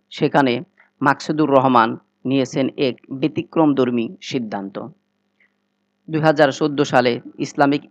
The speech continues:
স্টাডিজে পড়াশোনা শেষ করে সরকারি চাকরি করতে চাননি, হতে চেয়েছেন শিক্ষক।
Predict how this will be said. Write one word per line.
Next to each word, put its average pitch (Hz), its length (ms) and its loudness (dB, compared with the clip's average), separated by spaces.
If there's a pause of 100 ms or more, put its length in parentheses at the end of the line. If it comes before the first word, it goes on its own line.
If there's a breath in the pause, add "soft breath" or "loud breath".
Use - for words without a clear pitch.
স্টাডিজে 135 460 -2
পড়াশোনা 127 480 2
শেষ 123 260 -10
করে 120 260 -2 (320)
সরকারি 147 480 4
চাকরি 135 340 -2
করতে 120 300 -6
চাননি, 107 480 -4 (220)
হতে 147 280 0
চেয়েছেন 135 460 -2
শিক্ষক। - 480 -12